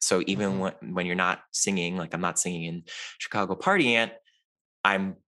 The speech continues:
Speaker 1: definitely using my voice in a way that's similar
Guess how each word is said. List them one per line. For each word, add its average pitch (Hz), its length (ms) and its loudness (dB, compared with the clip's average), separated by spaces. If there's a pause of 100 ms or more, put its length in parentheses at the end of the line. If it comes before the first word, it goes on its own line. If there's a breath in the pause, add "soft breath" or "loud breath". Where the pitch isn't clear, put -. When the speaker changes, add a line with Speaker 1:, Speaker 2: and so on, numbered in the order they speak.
(240)
Speaker 1:
definitely 101 840 0 (800)
using 117 680 0
my 98 240 2
voice 92 840 0
in 95 140 2
a 92 80 0
way 87 320 2
that's 85 260 -2
similar 85 760 0